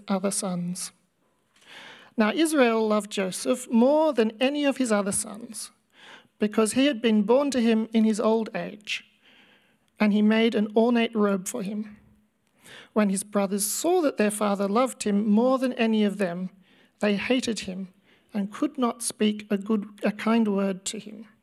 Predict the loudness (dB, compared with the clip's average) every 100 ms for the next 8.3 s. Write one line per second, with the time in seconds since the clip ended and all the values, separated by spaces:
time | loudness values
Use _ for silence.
0 | _ _ _ _ _ _ _ -20 -20 -20
1 | -20 _ _ _ _ _ _ _ 0 0
2 | 2 2 2 -2 -2 -2 2 2 2 -2
3 | -6 0 2 2 2 2 -2 -2 -2 2
4 | 2 2 -2 -2 -4 0 2 4 4 4
5 | 2 0 -2 -6 -4 -4 -2 0 2 0
6 | -4 -14 _ _ 0 2 0 0 2 2
7 | -2 -12 -20 _ -4 -2 -2 2 0 2
8 | -2 -2 -8